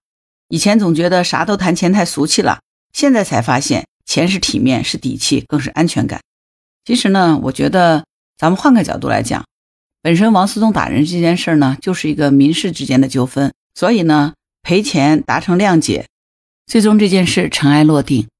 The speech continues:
好啦，今天的节目就聊到这儿。如果关于这个话题你有什么想法，欢迎在评论区给我留言。如果你喜欢我的节目，欢迎订阅当户知。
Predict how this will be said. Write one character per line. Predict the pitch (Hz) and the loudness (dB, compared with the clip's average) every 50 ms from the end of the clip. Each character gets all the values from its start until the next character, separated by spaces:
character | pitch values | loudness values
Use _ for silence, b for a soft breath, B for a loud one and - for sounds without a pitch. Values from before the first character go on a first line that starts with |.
| _ _ _ _ _ _ _ _ _ _ _ _ _ _ _ _ | _ _ _ _ _ _ _ _ _ _ _ _ _ _ _ _
好 | - 123 | -4 -2
啦， | 120 131 131 | -2 -2 -2
今 | 127 - 147 | -2 -2 0
天 | 156 160 | 2 2
的 | 156 | 2
节 | 139 147 131 | 2 2 2
目 | 127 135 131 | 2 2 0
就 | 120 139 | 0 0
聊 | 123 123 123 | 0 0 0
到 | 123 131 | -2 -2
这 | 123 135 | -2 -2
儿。 | 123 - - _ _ - | -4 -6 -6 _ _ -8
如 | 131 147 | -6 -4
果 | 151 143 127 127 | -2 0 0 0
关 | 123 - 135 139 | 0 2 2 4
于 | 143 135 | 4 4
这 | 151 139 | 2 0
个 | 135 | 0
话 | 131 - 139 | 0 0 -2
题 | 127 - - 127 | -2 0 2 2
你 | 127 135 | 4 4
有 | 131 | 4
什 | 120 120 127 | 2 2 0
么 | 123 | 0
想 | 117 - 113 127 | 0 0 -2 -2
法， | 127 - - | -2 -4 -6
欢 | - 123 - 131 | -6 -2 0 2
迎 | 127 131 | 2 4
在 | 127 131 117 | 2 2 0
评 | 117 - 131 | 0 0 2
论 | 135 127 | 2 2
区 | - - 127 | 2 -2 -2
给 | - 131 | -2 0
我 | 127 120 | -2 0
留 | 120 123 127 | 0 2 2
言。 | 131 127 117 120 131 - _ _ _ _ _ _ _ | 2 2 2 0 -2 -4 _ _ _ _ _ _ _
如 | - 175 165 | -2 0 0
果 | 175 156 | 2 2
你 | 156 165 | 0 0
喜 | 156 - | 0 0
欢 | 127 143 151 101 | 0 0 0 0
我 | 101 | 0
的 | 101 | 0
节 | 101 - - - | -2 -2 -2 -2
目， | 107 117 113 | 0 0 0
欢 | 117 - 117 120 120 | 0 0 2 2 4
迎 | 120 | 2
订 | 120 127 113 | 2 2 2
阅 | 101 104 | 0 0
当 | 104 120 104 123 | 0 0 0 0
户 | 123 113 | 0 -2
知。 | - - - 101 110 113 | -6 -6 -4 -6 -6 -6